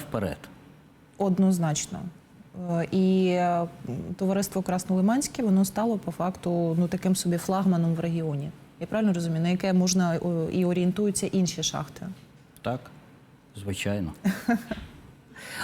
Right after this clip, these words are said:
Speaker 2: Ну, тоді можна припустити, що, напевно, шахтарі з інших шахт так само хочуть працювати більше у вас, аніж на своїх підприємствах, враховуючи, що ви говорили про те, що збільшили заробітну плату, і, е, обладнання нове,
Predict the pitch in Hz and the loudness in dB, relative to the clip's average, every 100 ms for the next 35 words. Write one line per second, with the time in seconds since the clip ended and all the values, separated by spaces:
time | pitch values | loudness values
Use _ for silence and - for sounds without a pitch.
0 | - 226 220 208 233 214 220 220 190 226 | 2 2 4 4 4 4 2 2 0 -2
1 | - 226 208 202 190 202 220 202 - 185 | -2 -2 0 2 2 2 2 2 0 -2
2 | 196 202 185 190 185 - 208 208 190 190 | 0 0 2 2 2 2 2 4 2 -2
3 | 202 214 - - 185 208 208 185 185 180 | -2 -2 -4 -6 -4 0 2 2 0 -2
4 | 185 - 185 - 175 185 170 170 170 - | -4 -4 -4 -2 -2 -2 -2 -2 -4 -4
5 | 170 160 156 156 160 147 - - - - | -2 -2 -4 -6 -6 -4 -6 -8 -14 -14
6 | - - 175 170 - 175 - 170 175 165 | -16 -2 0 0 0 -4 -2 -6 -2 -2
7 | 165 170 - 185 190 175 170 165 - 170 | -2 -4 -6 -4 0 -2 0 -2 -2 -2
8 | 170 170 170 165 160 160 165 - 160 156 | 0 0 0 -2 -4 -6 -4 -4 -4 -2
9 | 175 - 151 156 160 156 160 185 240 277 | -2 -2 -6 -4 -4 -6 -2 -2 0 -2
10 | 269 196 175 - 160 160 156 151 147 151 | 0 -2 -2 -4 -4 -2 -2 -2 -4 -4
11 | 151 175 214 220 196 180 175 165 160 160 | -2 0 0 2 2 2 0 -2 -2 -4